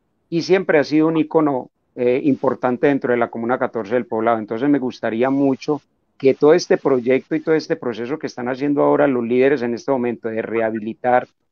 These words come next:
otra vez el Lleras, no como un centro de pronto de compliques y de problemas, sino un, un centro de recreación y de encuentros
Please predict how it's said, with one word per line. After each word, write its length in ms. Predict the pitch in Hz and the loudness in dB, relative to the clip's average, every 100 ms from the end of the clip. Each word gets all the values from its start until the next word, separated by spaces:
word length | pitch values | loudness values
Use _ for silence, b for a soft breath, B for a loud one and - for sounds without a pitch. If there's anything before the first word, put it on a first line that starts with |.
| - | 2
otra 340 | 160 156 156 | 4 6 6
vez 180 | 151 131 | 4 4
el 160 | 156 | 0
Lleras, 520 | 131 147 143 151 - - _ _ _ 131 | 2 4 4 2 -2 -20 _ _ _ 2
no 200 | 151 151 | 2 2
como 200 | 156 135 | 2 0
un 120 | 131 | 0
centro 400 | 147 147 143 147 | 0 -2 2 0
de 80 | 127 | 0
pronto 340 | 127 123 147 | -2 -2 2
de 160 | 139 - | 0 0
compliques 720 | 123 113 - 131 127 143 123 | -4 -6 -6 -4 -2 -2 -2
y 80 | 131 | -2
de 120 | 117 | -2
problemas, 540 | 120 113 113 120 131 | -2 -4 -4 -4 -6
sino 180 | 117 113 | -6 -6
un, 160 | 117 117 _ _ - | -6 -8 _ _ -4
un 180 | 170 156 | 0 2
centro 580 | - 147 143 147 139 - _ _ _ | 4 4 4 4 2 0 _ _ _
de 160 | - 139 | 4 4
recreación 760 | 131 - 123 120 110 127 123 | 4 4 4 4 2 0 2
y 60 | 143 | 4
de 100 | 127 | 2
encuentros 720 | 120 131 127 123 131 135 - | 2 2 2 2 -2 -6 -8